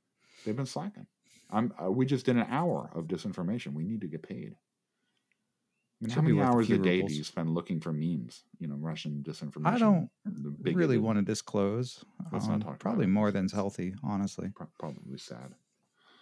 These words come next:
Speaker 1: Okay, well, check us out, clown universe dot com. Thank you for tuning in. Uh, will we have one next week? It's probably gonna be another two weeks, isn't it?
Speaker 2: It
Speaker 1: It's
Speaker 2: might be.
Speaker 1: possible.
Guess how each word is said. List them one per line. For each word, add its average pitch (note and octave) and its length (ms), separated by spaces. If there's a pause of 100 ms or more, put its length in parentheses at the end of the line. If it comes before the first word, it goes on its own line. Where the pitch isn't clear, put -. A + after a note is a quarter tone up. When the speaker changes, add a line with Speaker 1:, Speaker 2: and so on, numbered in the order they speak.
(460)
Speaker 1:
Okay, D#3+ 220
well, B2+ 140
check F3+ 220
us G3+ 140
out, C#3 380
clown D#3 260
universe E3 320
dot D3+ 200
com. G#2+ 380 (240)
Thank A#2+ 220
you C3+ 80
for B2+ 120
tuning B2 300
in. G2 300 (640)
Uh, D#2+ 360 (480)
will A#2+ 200
we E3+ 120
have D#3 240
one D#3+ 140
next D#3 280
week? D#3 160
It's - 100
probably E2+ 240
gonna D#2 120
be D#2 80
another D2+ 220
two D#2 180
weeks, D2 240
isn't B1+ 200
it? B1+ 100 (680)
Speaker 2:
It - 20
Speaker 1:
It's - 80
Speaker 2:
might A2 100
be. F3 60
Speaker 1:
possible. - 480